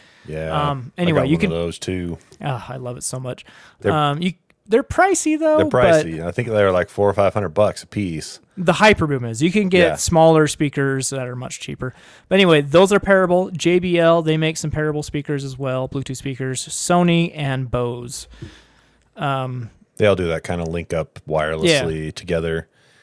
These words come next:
Speaker 2: Yeah, and,
Speaker 1: So.
Speaker 2: and all those brands are great. So
Speaker 1: Yeah, you can't
Speaker 2: I
Speaker 1: go wrong.
Speaker 2: Yeah,
Speaker 1: And I mean,
Speaker 2: so
Speaker 1: unless you, unless you get whatever their cheapest option is,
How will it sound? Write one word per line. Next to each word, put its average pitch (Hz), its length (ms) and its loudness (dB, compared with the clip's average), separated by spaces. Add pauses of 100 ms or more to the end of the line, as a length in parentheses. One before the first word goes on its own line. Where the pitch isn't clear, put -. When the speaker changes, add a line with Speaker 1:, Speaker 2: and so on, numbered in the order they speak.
Speaker 2:
Yeah, 123 160 -12
and, - 80 -14
Speaker 1:
So. 165 360 -2
Speaker 2:
and 175 280 -8
all 196 160 2
those 170 180 2
brands 139 320 -4
are 123 80 -6
great. 127 460 -6
So 123 580 -8 (140)
Speaker 1:
Yeah, 92 160 2
you 104 100 0
can't 117 180 -2
Speaker 2:
I - 20 -14
Speaker 1:
go 87 80 -6
wrong. 90 320 -2 (1200)
Speaker 2:
Yeah, 131 280 -6
Speaker 1:
And 101 80 0
I 104 60 0
mean, 110 140 2
Speaker 2:
so 113 80 4
Speaker 1:
unless 131 240 2
you, 127 180 0
unless 127 240 2
you 135 60 0
get 127 120 0
whatever 117 300 4
their 104 100 2
cheapest 117 500 -2
option 117 360 0
is, 131 300 0